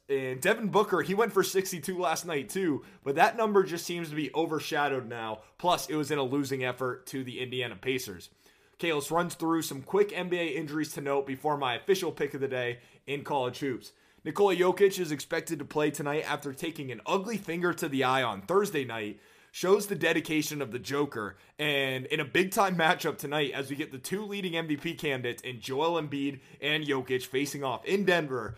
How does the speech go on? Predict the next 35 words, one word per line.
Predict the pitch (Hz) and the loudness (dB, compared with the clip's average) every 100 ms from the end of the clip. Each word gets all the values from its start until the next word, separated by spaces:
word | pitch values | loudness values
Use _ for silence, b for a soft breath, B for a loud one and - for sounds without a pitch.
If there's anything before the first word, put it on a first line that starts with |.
| B B | B B
at | 135 127 | -4 -2
five | 131 123 | -2 -2
thirty. | 101 139 113 82 - _ _ _ _ _ _ _ b b b b | -2 -4 -4 -10 -18 _ _ _ _ _ _ _ b b b b
Jaime | 170 175 | 0 4
Jaquez, | 151 160 160 165 147 | 6 6 6 2 2
the | 147 | -4
talented | - 151 160 156 123 | 0 2 2 0 0
rookie | 147 147 151 | 0 2 2
out | 139 | 2
of | 135 | 0
U | 139 | -4
C | - | -2
L | 139 135 | 0 0
A | |
for | 127 139 | -2 -2
Miami, | 123 117 151 190 151 123 B B | -2 0 2 2 0 -4 B B
is | 147 | -8
expected | 143 - 196 208 240 | -8 -4 -4 -4 -4
to | 208 | 0
make | 196 196 | 0 2
his | 202 165 | 0 0
return | 156 - 180 175 156 | -2 -2 0 0 0
for | 156 | -2
the | 139 | -2
Heat | - 160 - | -4 -8 -10
tonight | 156 135 123 120 | -6 -2 -2 -2
after | 127 131 120 | -2 -2 -6
a | |
six-game | - - 208 - 170 165 | -2 0 0 -2 -6 -2
absence | 143 147 151 147 131 | 0 -2 -2 -8 -4
due | 143 | -2
to | 127 | -2
a | 107 | -4
groin | 113 170 175 | -2 0 0
injury. | 139 113 117 107 107 | -4 -6 -6 -6 -6